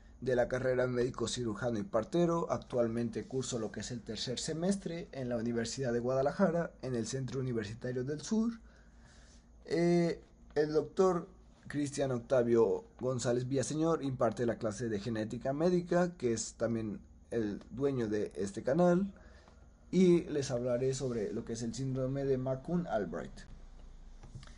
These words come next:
Bueno, se define el síndrome de McCune-Albright como una enfermedad que afecta a los huesos, la piel en lo que es su pigmentación y el sistema hormonal o endocrino.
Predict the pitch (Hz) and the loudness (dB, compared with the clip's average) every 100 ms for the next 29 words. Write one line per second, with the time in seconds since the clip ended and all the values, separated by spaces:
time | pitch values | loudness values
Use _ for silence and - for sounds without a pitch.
0 | - - 151 147 135 135 131 156 202 214 | -20 -8 -4 -2 0 0 0 0 0 0
1 | 139 139 147 160 180 151 131 131 131 170 | -2 -4 -4 -2 0 0 0 -2 -4 -6
2 | 165 175 175 156 160 - 135 131 139 139 | 2 2 4 2 0 -6 -4 -2 -4 -4
3 | 131 135 139 190 - 117 123 120 95 95 | -4 -2 0 -2 -2 -4 -4 -4 -2 -2
4 | 139 101 160 143 143 160 - - - - | -4 -2 -4 -2 -6 -8 -14 -20 -20 -4
5 | 120 110 135 127 113 110 101 104 98 95 | -4 -2 0 2 2 -2 -6 -6 -8 -8
6 | 107 120 123 120 127 170 180 - 127 117 | -6 -4 -4 -4 -2 -2 -2 -2 -6 -6
7 | 113 123 131 135 - 131 135 147 139 120 | -8 -6 -2 -4 -2 -2 -2 -4 -2 -2
8 | 117 - 135 139 160 160 143 131 | -4 -4 -4 -2 -4 -4 -6 -6